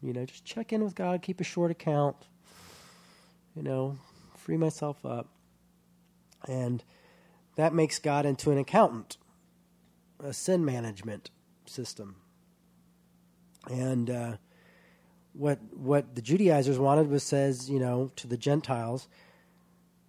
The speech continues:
non-Jews, "Become a Jew first, become circumcised, obey the law, do these things, and then become a Christian." That's what you want to do.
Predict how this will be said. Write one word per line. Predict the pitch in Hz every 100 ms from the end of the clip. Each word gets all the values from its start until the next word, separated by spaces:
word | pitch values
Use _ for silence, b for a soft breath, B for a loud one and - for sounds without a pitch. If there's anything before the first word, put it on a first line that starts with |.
| _ -
non-Jews, | 131 143 123 117 117 135
"Become | 131 127 151 151
a | 147
Jew | 117 143 175
first, | - 156 139 143 - - -
become | 120 131 120
circumcised, | - 156 160 147 - 147 143 139 127
obey | 117 139 147
the | 143
law, | 131 131 127
do | 117 139 143
these | 147 151 -
things, | 139 135 131 117
and | 127 120
then | 139 143
become | 139 123 117
a | 110
Christian." | - 110 - - - _ _ _ _ _ _ b b b b b b b b b b b b b _
That's | - 123 -
what | -
you | 131
want | 127 120
to | 107
do. | 107